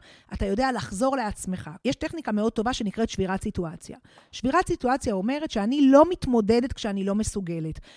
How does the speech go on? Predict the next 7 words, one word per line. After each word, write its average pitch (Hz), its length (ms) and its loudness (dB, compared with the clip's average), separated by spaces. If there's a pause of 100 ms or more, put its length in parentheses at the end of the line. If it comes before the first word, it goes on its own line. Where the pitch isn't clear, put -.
(200)
משפט 330 480 0
כמו, 240 440 4 (640)
"אני 233 140 4
מאוד 247 380 6
כועסת 262 400 4
עלייך 220 280 0
עכשיו, 254 460 0